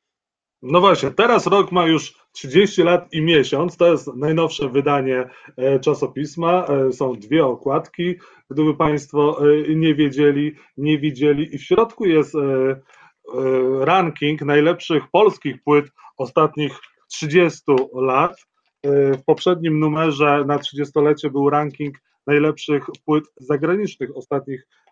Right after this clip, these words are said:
e, trzydziestu lat. E, tak to wygląda. Ty się zgadzasz z tym rankingiem? E, bo, no, rozmawiałem z Janem Borysewiczem, który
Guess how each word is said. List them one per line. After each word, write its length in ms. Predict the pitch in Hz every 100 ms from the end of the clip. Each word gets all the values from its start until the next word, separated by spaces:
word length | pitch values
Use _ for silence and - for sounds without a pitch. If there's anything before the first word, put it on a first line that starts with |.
| _
e, 180 | 135 139
trzydziestu 540 | 135 135 147 143 139
lat. 340 | 127 135 170 _ _ _ -
E, 220 | 143 147 160 -
tak 240 | - 165 -
to 180 | 165 127
wygląda. 800 | 151 147 170 147 123 135 175 - -
Ty 80 | 156
się 260 | 160 156 -
zgadzasz 500 | 131 123 160 156 147
z 80 | -
tym 200 | 147 147 _ _ 131
rankingiem? 760 | 147 151 - 160 147 151 190 220 135
E, 220 | 143 139
bo, 240 | 143 - _ 139
no, 160 | 160 170
rozmawiałem 520 | 147 143 143 175 143
z 40 |
Janem 260 | 139 165 147
Borysewiczem, 640 | 139 143 139 123 180 175
który 360 | 131 147 139